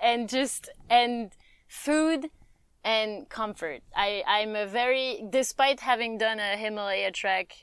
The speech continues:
with a one-man tent with someone I met only two months before, I am a very, uh, homebody.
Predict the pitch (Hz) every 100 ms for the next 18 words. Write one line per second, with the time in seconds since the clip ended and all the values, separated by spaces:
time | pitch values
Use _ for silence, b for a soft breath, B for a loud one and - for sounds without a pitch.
0 | - 190 190 190 190 190 190 - 202 190
1 | 185 180 - 190 190 185 185 185 190 185
2 | 185 - 202 190 185 - 190 - 190 196
3 | 190 202 202 196 - 196 170 202 202 190
4 | 190 180 170 170 165 - - - 196 190
5 | 175 180 180 180